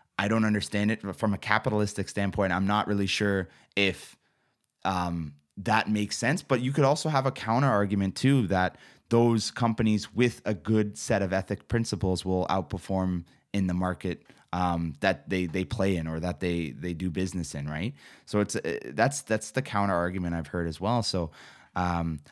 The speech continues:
I'm just, maybe, I, maybe you could speak to that. I know you haven't really heard of them, um, so much, but what, what do you, <laughs> we're kinda shifting into, like, <laughs> like, like, philosophies, but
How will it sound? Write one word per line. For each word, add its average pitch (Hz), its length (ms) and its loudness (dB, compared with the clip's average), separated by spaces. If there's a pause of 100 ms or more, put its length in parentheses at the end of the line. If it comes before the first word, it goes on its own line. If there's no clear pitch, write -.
I'm 131 80 2
just, - 260 -2
maybe, 135 640 0
I, 90 320 -6
maybe 170 200 -8
you 165 100 -10
could 139 140 -4
speak 143 260 -6
to 131 100 -4
that. 98 140 -2
I 98 40 -4
know 107 120 -2
you 117 140 -2
haven't 107 260 -2
really 95 180 -2
heard 107 240 0
of 107 100 -2
them, 87 300 -6
um, 80 460 -4
so - 220 -2
much, 82 300 -2
but 82 140 -4 (520)
what, 107 280 4
what 127 140 4
do 139 60 6
you, 143 160 4 (240)
<laughs> 147 220 -2
we're 117 100 -2
kinda 147 260 2
shifting 139 400 0
into, 113 220 0
like, 95 300 0 (720)
<laughs> - 1000 -8
like, 104 280 -6
like, 95 220 -4
philosophies, 107 760 0
but 87 240 -2